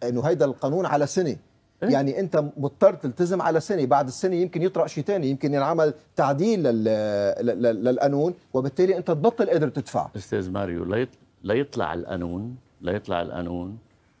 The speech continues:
Speaker 2: آه، بنحكي فيه، يعني ما، ما فينا نحكي ب-، بترجيحات.
Speaker 1: طيب.
Speaker 2: لأنه ما بنعرف النص كيف حيطلع.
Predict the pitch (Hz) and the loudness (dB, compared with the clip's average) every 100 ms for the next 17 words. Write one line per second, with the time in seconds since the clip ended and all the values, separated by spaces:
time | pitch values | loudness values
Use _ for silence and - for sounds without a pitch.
0 | _ _ - 78 92 85 113 - - - | _ _ -10 -6 -4 -4 -8 -10 -12 -6
1 | - 208 - 160 - 165 131 104 113 135 | -4 -4 -4 -8 -4 -4 -2 -4 -6 -6
2 | 127 - - - - 160 170 151 139 147 | -8 -10 -12 -10 -4 -4 -2 -2 -2 -4
3 | - 120 104 113 107 104 98 - 95 107 | -4 -4 -2 -4 -4 -6 -8 -10 -10 -6
4 | 123 107 107 110 127 113 - _ _ _ | -4 -4 -6 -6 -4 -4 -4 _ _ _
5 | _ _ _ _ _ _ _ _ _ _ | _ _ _ _ _ _ _ _ _ _
6 | - - 117 160 196 190 180 175 180 180 | -8 -4 -2 -2 -2 -2 -4 -4 -4 -4
7 | - 156 - 123 120 107 - | -4 -6 -2 -2 -2 -6 -8